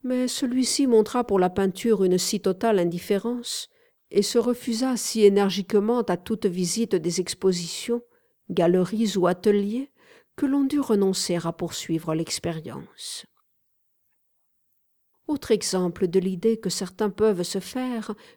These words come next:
de la peinture qui se vend. Cette fois, il s'agit non plus d'acheter des tableaux, mais d'en faire.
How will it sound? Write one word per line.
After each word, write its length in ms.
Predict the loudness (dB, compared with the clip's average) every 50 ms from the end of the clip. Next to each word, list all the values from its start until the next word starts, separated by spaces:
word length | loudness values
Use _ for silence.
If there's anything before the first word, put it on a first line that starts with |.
| _ -6
de 140 | -4 -2 -2
la 120 | -2 -2
peinture 680 | -2 -2 -2 -2 -2 -4 -4 -2 0 0 0 0 -4 -8 -8 -6
qui 80 | -6
se 220 | -6 -4 -2 -4 -4
vend. 340 | -4 -6 -10 -12 -14 -14 -16 _ _ _ _ _ _ _ _ _ _ _ _ _ _ _ _ _ _ _ _ _ _ _
Cette 340 | -12 -10 -8 -8 -6 -8 -8
fois, 300 | -10 -8 -8 -6 -4 -2
il 160 | -2 -2 -2
s'agit 800 | -4 -4 -2 -2 -2 -2 -2 -4 -4 -4 -4 -4 -4 -4 -6 -10 _ -4
non 240 | 0 0 0 0 -2
plus 200 | -2 -2 -2 -2
d'acheter 520 | -2 -2 -4 -4 -4 -2 2 4 4 4
des 100 | 4 2
tableaux, 560 | -4 -2 -4 -4 -2 -2 -4 -4 -4 -6 -8 _ _ _ _ _ _ -8
mais 220 | -4 -2 -2 0
d'en 160 | 0 0 -2
faire. 880 | -2 -4 -8 -8 -8 -8 -8 -10 -12 -14 -14 -16 -18 -16 -16 -16 -16 -16